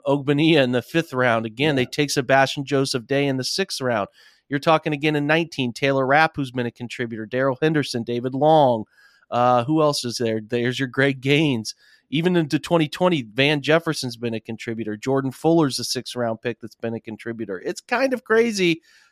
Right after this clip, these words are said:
Speaker 1: how well these guys have <laughs> done without a first round pick in so long. And, uh, we'll see what their twenty twenty-one looks like, but that's just an incredible run of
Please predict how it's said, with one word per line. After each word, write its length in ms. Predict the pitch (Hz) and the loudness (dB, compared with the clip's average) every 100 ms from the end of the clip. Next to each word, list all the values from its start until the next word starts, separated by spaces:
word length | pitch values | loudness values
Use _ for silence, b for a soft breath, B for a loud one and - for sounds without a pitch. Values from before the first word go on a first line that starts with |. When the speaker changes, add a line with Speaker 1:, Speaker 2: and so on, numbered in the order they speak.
| _ | _
Speaker 1:
how 180 | 175 | 2
well 260 | 180 170 185 | 4 6 4
these 200 | 175 147 | 2 0
guys 260 | 175 147 147 | 2 2 2
have 160 | 127 | -2
<laughs> 180 | 143 131 | -2 2
done 180 | 170 156 | 2 2
without 300 | 139 131 143 | 2 4 2
a 60 | |
first 340 | 147 135 127 - | 0 -6 -6 0
round 240 | 143 139 | 0 0
pick 240 | - 180 - | -2 -4 -4
in 120 | 123 | -8
so 220 | - 131 | -4 -2
long. 520 | 131 151 180 143 139 - b b b b _ | 0 2 4 2 0 -8 b b b b _
And, 380 | 127 135 131 131 | -4 -2 0 2
uh, 420 | 131 127 123 127 - | 4 4 2 0 -2
we'll 160 | 175 | -2
see 180 | - 185 | 0 2
what 200 | 160 147 | 2 2
their 100 | 143 | 0
twenty 280 | 135 156 135 | -2 -4 -4
twenty-one 500 | - 135 123 123 165 | -4 -4 -2 0 0
looks 220 | 135 113 | 0 -2
like, 180 | 113 113 | -6 -6
but 120 | - 127 | -8 -2
that's 260 | 190 - | -2 -2
just 240 | - 143 - | -4 -6 -6
an 80 | |
incredible 580 | 117 113 156 165 131 123 | -10 -6 0 0 0 -2
run 260 | 120 147 135 | 2 2 2
of 160 | 113 | -2